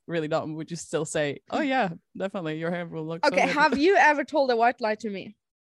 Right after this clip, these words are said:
Speaker 1: Uh, not that I can think of, but obviously we've known <laughs> each other a long time. <laughs>
Speaker 2: <laughs> There must be some.
Speaker 1: Somewhere, probably,
Speaker 2: I know
Speaker 1: in the last twenty
Speaker 2: one.
Speaker 1: years.
Speaker 2: I know one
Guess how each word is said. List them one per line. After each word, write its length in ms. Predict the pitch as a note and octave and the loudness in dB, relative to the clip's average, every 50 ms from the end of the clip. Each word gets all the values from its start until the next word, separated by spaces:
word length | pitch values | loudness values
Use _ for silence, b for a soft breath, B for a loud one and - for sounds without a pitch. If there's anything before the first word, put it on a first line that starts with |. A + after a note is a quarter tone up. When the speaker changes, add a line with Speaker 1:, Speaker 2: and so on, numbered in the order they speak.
| _ _ _ _ _ _ _ _ _ _ _ _ _ _ _ | _ _ _ _ _ _ _ _ _ _ _ _ _ _ _
Speaker 1:
Uh, 300 | F3+ F3+ D#3+ E3 D#3+ D3+ C#3 | -4 -2 0 0 0 -2 -2
not 160 | D#3 E3+ D#3+ | -4 -6 -4
that 80 | E3+ E3 | -2 -4
I 60 | D#3 | -4
can 100 | - D3 | -4 -6
think 220 | C#3+ E3+ A#3 D4 - | -6 -4 -4 -2 0
of, 240 | F#3+ A3 C4+ C4 G3 | 0 -2 -2 -2 -4
but 180 | E3 E3 - - - - | -4 -4 -4 -6 -6 -2
obviously 480 | - F3 E3 D3+ D3+ D#3+ - E3 E3 D3+ | 0 0 0 0 -4 -4 -4 -4 -4 -4
we've 180 | D#3 D#3+ D3+ D#3 | -4 -4 -4 0
known 160 | E3+ B3 A3+ | 2 4 4
<laughs> 80 | - | 4
each 120 | - E3+ G#3 | 4 4 4
other 180 | G3 F#3+ F#3 | 2 4 4
a 60 | F3+ F3 | 4 4
long 200 | E3+ F#3 F3+ F3+ | 4 2 0 -2
time. 220 | G3+ A3+ C4 D4 - | 0 0 0 0 0
<laughs> 360 | - - C4+ - - - C#4+ | 0 0 0 0 2 2 2
Speaker 2:
<laughs> 160 | A4 G#4+ F#4+ D#4 | 4 4 4 6
There 220 | D#4+ A3+ G#3+ G#3+ | 6 8 8 6
must 300 | G3+ G#3 G#3+ - - - _ _ | 6 4 4 4 2 0 _ _
be 140 | A3+ B3 E4+ | -4 -2 -2
some. 400 | - - A3+ F#3+ G3+ A3 A#3+ - B B B B B B B B B | 2 2 2 2 2 0 -2 -4 B B B B B B B B B
Speaker 1:
Somewhere, 540 | - - C4 A#3+ E4+ F#4+ D#4+ F#3+ F3+ G3+ A#3+ | -2 2 4 4 4 4 4 2 2 0 0
probably, 260 | G#3+ G#3+ A3 C#4 C#4+ | -2 -2 2 4 6
Speaker 2:
I 120 | D4 D#4 | 6 6
know 200 | D#4+ E4 D#4 D4 | 6 6 8 8
Speaker 1:
in 60 | C4 B3 | 6 6
the 60 | A#3+ | 6
last 280 | A#3 A#3 A#3+ A#3 A3 | 4 4 4 6 6
twenty 180 | - G3 G#3 F#3+ | 4 4 4 2
Speaker 2:
one. 60 | F3+ | 2
Speaker 1:
years. 460 | F3+ F#3 A#3 - C4+ - - - - - | 2 0 -2 -2 -4 -6 -6 -6 -6 0
Speaker 2:
I 180 | A#3 B3 B3 B3 | 2 2 4 4
know 220 | A#3+ B3 B3 A#3 G#3+ | 4 4 4 2 2
one 500 | G#3 G#3 G#3 G3+ F#3+ E3+ E3+ F#3+ A3 | 2 2 2 0 0 -2 -4 -6 -8